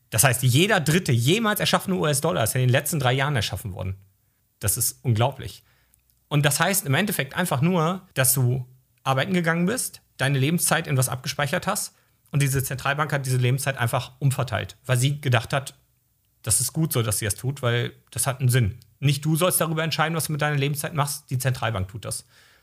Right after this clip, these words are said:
Sie erzeugt einen Kredit aus dem Nichts, gibt es zum Beispiel in einem großen Konzern, der baut daraus Autos und die Zentralbank schreibt sich auf die Fahne, hey, wir haben Wirtschaftswachstum geschaffen. <laughs> Dabei hast du deins nur verloren und sie hat's umverteilt. Das ist das große Problem. Das sind die Opportunitätskosten.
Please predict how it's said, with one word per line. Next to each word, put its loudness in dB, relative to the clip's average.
Sie -2
erzeugt 0
einen -6
Kredit 0
aus 0
dem 2
Nichts, -2
gibt -6
es -4
zum -4
Beispiel 2
in 4
einem 4
großen 0
Konzern, 2
der -2
baut 2
daraus 2
Autos 0
und 2
die 0
Zentralbank 0
schreibt -2
sich -4
auf -4
die -4
Fahne, 0
hey, 0
wir -2
haben -4
Wirtschaftswachstum -2
geschaffen. -10
<laughs> -2
Dabei 0
hast 2
du 2
deins 2
nur 4
verloren 2
und 0
sie 0
hat's -2
umverteilt. -2
Das 2
ist 2
das 0
große 2
Problem. 0
Das 0
sind 4
die 0
Opportunitätskosten. -2